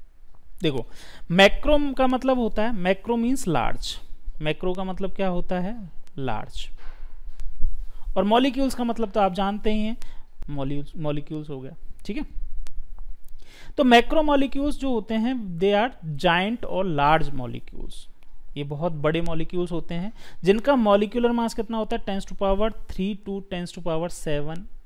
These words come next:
unified mass या एएमयू होता है, इतना mass होता है इनका।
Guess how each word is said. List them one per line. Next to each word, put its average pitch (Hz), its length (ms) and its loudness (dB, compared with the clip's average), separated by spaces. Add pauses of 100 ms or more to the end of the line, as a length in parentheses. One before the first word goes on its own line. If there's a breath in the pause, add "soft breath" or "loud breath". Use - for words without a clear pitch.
(120)
unified 147 720 -4
mass 151 340 -8
या 156 260 -6
एएमयू 127 360 -8
होता - 260 -10
है, - 80 -8 (560)
इतना 160 220 -6
mass 127 260 -6
होता - 160 4
है 123 60 -4
इनका। 143 200 -6